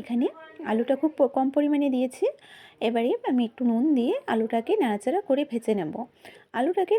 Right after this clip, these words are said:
লাল লাল করে ভেজে নিতে হবে, তার জন্য আমি খুব ভালো করে এবারে আমি আলুটাকে নাড়াচাড়া করতে থাকব। আর সাথে সাথে যাতে একটু নরম হয়ে যায় সেই জন্য আলুটাকে একটু ঢাকনা দিয়ে ঢেকে রাখবো এক থেকে দেড় মিনিটের মতো। তো এক থেকে দেড় মিনিট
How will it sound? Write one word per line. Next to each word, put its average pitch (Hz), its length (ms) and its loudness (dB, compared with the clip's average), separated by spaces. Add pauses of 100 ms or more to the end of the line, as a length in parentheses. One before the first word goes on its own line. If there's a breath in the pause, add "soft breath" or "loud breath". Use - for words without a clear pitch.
লাল 262 180 4
লাল 370 180 6
করে 311 200 2
ভেজে 269 240 -2
নিতে 277 200 0
হবে, 240 220 2 (120)
তার 208 200 0
জন্য 208 180 -2 (320)
আমি 214 180 -2 (180)
খুব 320 120 0 (100)
ভালো 247 260 0
করে 233 160 0 (100)
এবারে 202 220 -2 (100)
আমি 262 120 2 (220)
আলুটাকে 220 360 -4 (100)
নাড়াচাড়া 247 460 -2
করতে 233 280 -4
থাকব। 175 200 -10 (1000 soft breath)
আর 208 260 -2
সাথে 254 220 -6
সাথে 381 200 0
যাতে 359 220 0
একটু 359 140 -2 (100)
নরম 233 240 0 (100)
হয়ে 269 200 0
যায় 285 240 -4
সেই 233 180 0
জন্য 240 160 0 (120)
আলুটাকে 214 440 -4
একটু 330 120 -6 (120)
ঢাকনা 240 320 -2
দিয়ে 311 220 0
ঢেকে 269 280 -2
রাখবো 220 260 -2 (180)
এক - 60 -10 (100)
থেকে 277 220 -2
দেড় 208 180 0
মিনিটের 208 340 0
মতো। 254 200 -4 (1200)
তো - 120 -6
এক 240 140 -6
থেকে 311 220 -4
দেড় 233 160 4
মিনিট 262 180 0